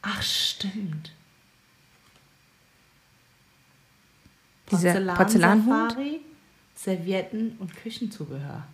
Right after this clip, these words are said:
Speaker 2: Okay.
Speaker 1: Aber tatsächlich
Speaker 2: Aber der hatte
Speaker 1: dieser
Speaker 2: diesen
Speaker 1: Hund.
Speaker 2: Hund, ne?
Speaker 1: Ja, ja.
Speaker 2: Das ist ja auch so aus Porzellan
Speaker 1: Aber ist das
Speaker 2: gewesen.
Speaker 1: nicht später gewesen, wo er dann bei The Days of Our Lives erst angefangen hat, wo er sich das ganze teure Zeug dann leisten konnte, weil er dann ja auch ausgezogen ist in sein eigenes Apartment und so?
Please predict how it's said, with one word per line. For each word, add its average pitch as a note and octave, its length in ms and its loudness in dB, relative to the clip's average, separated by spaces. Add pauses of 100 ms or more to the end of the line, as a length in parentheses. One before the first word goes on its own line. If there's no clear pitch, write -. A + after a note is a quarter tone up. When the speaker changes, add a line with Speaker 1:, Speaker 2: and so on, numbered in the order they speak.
(260)
Speaker 2:
Okay. F3+ 340 2 (640)
Speaker 1:
Aber F3 140 -4
tatsächlich F3+ 220 -2
Speaker 2:
Aber G3 140 10
der G3 160 8
hatte A3+ 240 8
Speaker 1:
dieser G3+ 40 6
Speaker 2:
diesen G#3+ 240 8
Speaker 1:
Hund. G#3+ 100 8
Speaker 2:
Hund, G#3+ 240 8
ne? F3+ 120 6 (140)
Speaker 1:
Ja, A#3 60 4
ja. G3+ 60 2
Speaker 2:
Das F#3 120 2
ist F#3 80 4
ja F#3 160 8
auch G#3+ 100 8
so D#3 140 4
aus D#3+ 140 6
Porzellan E3 360 4
Speaker 1:
Aber D#3 100 6
ist F3 60 6
das E3+ 140 6
Speaker 2:
gewesen. E3 380 4
Speaker 1:
nicht D#3 180 -8
später B3 160 -8
gewesen, B3+ 480 -2
wo G3+ 60 -4
er F#3+ 100 -4
dann F3+ 180 -4
bei E3+ 380 -4 (400)
The F3+ 60 -2
Days E3+ 260 -2
of D#3 140 -8
Our D#3+ 180 -4
Lives D#3 280 -4
erst G3+ 180 -8
angefangen A3+ 560 -6
hat, A3+ 180 -10
wo G#3 80 -10
er G3+ 80 -6
sich G3 140 -12
das F#3 160 -14
ganze F3+ 240 -10
teure E3+ 280 -10
Zeug E3+ 340 -10
dann E3 180 -8 (440)
leisten F#3+ 360 0
konnte, F#3 240 -2
weil F3+ 120 -6
er F3 120 -6
dann E3+ 160 -6
ja C#3 80 -6
auch D#3 100 -8
ausgezogen A3 720 -4
ist A3+ 240 -8
in G#3 100 0
sein E3+ 160 -6
eigenes E3 380 -8
Apartment F3+ 540 -8
und G#3+ 120 -6
so? A3+ 240 -6